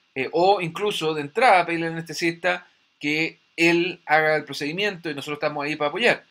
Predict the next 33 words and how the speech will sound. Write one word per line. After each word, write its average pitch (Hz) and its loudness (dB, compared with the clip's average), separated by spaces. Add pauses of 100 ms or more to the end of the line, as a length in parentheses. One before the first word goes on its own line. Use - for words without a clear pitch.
(280)
¿Ya? 127 2
En 135 -2
los 127 -4
pacientes 156 -6
que 151 -4
vimos, 151 -4
por 147 -6
ejemplo, 165 -6
en 147 -4
las 135 -6
fotos 160 -8
que - -12
vimos 147 -8
inicialmente, 151 -6 (500)
eh, 123 -4 (420)
si - -6
ten-, 151 -6
si 127 -10
tienen 208 0
la 147 0
opción 135 0 (220)
de 131 -4
evitar 131 0
meterse 165 -8
esa 160 -4
vía 147 -2
aérea, 160 0 (460)
creo 170 0
yo 170 2
que 170 -4
deberían 151 0
evitarlo, 170 -2 (280)
porque 175 -4